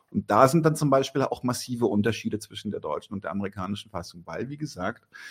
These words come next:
in der amerikanischen Fassung hat das schon seinen Zweck, sich unterzuordnen. Die, ähm, es ist nicht nur so, dass du nur Kinder kriegen darfst, wenn du Bürger bist, du darfst auch nur wählen, wenn du Bürger bist.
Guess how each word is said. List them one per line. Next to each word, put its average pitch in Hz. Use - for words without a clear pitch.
in 95
der 85
amerikanischen 110
Fassung 101
hat -
das 123
schon 139
seinen 139
Zweck, 202
sich -
unterzuordnen. -
Die, 98
ähm, 101
es 123
ist 151
nicht 190
nur 175
so, 127
dass -
du 104
nur 107
Kinder 143
kriegen 160
darfst, 143
wenn 127
du 120
Bürger 107
bist, 101
du -
darfst -
auch -
nur 76
wählen, 98
wenn 170
du 160
Bürger 147
bist. 175